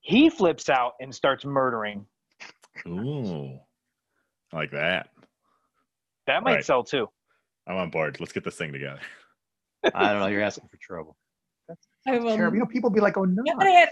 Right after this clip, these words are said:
Speaker 4: the intention, but I am never going to a haunted house now.
Speaker 2: All right.
Speaker 4: Ever.
Speaker 2: Well, all right. Let's, how about, how about this house? Have you guys heard the one about the haunted house that is in the basement of a porn mansion?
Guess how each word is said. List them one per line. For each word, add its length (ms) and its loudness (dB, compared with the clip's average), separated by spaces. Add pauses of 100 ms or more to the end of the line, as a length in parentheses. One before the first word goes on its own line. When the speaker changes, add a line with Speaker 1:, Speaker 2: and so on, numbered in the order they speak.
Speaker 4:
the 80 -4
intention, 540 2
but 100 4
I 60 8
am 200 6
never 220 4
going 220 -2
to 60 -4
a 20 -2
haunted 260 -6
house 260 -10
now. 200 -12 (460)
Speaker 2:
All 100 2
right. 80 4
Speaker 4:
Ever. 100 4
Speaker 2:
Well, 120 6
all 140 6
right. 360 0
Let's, 260 0
how 80 2
about, 180 4
how 60 2
about 180 4
this 140 -2
house? 200 0
Have 160 -4
you 100 2
guys 300 2
heard 460 -2 (600)
the 100 -6
one 300 -2
about 300 -4
the 120 -6
haunted 380 -4
house 300 -6
that 120 -4
is 120 -6
in 140 -6
the 140 -6
basement 640 -10
of 180 -8
a 80 -6
porn 420 -8
mansion? 500 -10